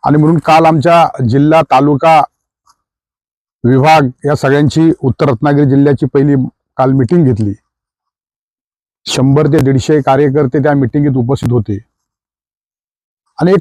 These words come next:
ठराव घेतला गेला की आम्ही बहुजन वर्गाचं काम करत असताना आमच्यासारख्यावरती जेव्हा हल्ला होतो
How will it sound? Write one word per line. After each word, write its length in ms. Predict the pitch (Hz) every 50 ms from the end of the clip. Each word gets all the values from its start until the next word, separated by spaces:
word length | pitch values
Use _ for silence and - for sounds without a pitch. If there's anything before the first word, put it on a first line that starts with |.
| - -
ठराव 260 | 156 151 180 202 190
घेतला 240 | 170 160 143 175 165
गेला 280 | 151 143 139 131 123 147 - _ _ _ _ _ _ _ _ _ _ _ _ _ _ _ _ _ _ _ _ _ _ _ - - - - - - _ _ - _ _ -
की 380 | 180 190 208 208 208 208 175 - - _ _ _ - _ _ _ _ _ _ _ _ _ _ _ _ _ _ _ _ _ _ _ _ _ - - - - - -
आम्ही 200 | 123 139 165 185
बहुजन 520 | 151 151 135 156 156 156 190 196 190 185 160 -
वर्गाचं 420 | 160 151 147 151 - - - 190 147 -
काम 260 | 160 151 165 175 156
करत 240 | 160 170 175 156 156
असताना 340 | 147 - - 170 165 170 151
आमच्यासारख्यावरती 880 | 151 147 123 - - - - 143 139 131 165 160 156 156 143 135 - 156
जेव्हा 200 | 135 151 151 139 -
हल्ला 200 | 127 127 143 160
होतो 340 | 143 120 107 - 113 101